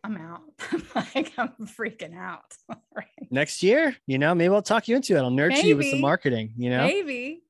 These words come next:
Speaker 1: Yeah. Yeah. I trained for it and everything.
Speaker 2: Oh, really?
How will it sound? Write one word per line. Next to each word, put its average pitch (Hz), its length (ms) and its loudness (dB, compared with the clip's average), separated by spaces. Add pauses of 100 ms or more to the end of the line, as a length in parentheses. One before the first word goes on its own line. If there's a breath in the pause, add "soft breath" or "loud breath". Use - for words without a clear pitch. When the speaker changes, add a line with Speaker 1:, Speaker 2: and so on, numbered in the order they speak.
(140)
Speaker 1:
Yeah. 254 460 -4 (200)
Yeah. 320 140 -6
I 254 100 -4
trained 277 380 -4
for 330 120 -8
it 311 120 -6
and 220 80 -12
everything. 214 580 -12 (680 soft breath)
Speaker 2:
Oh, 165 280 2
really? 135 480 2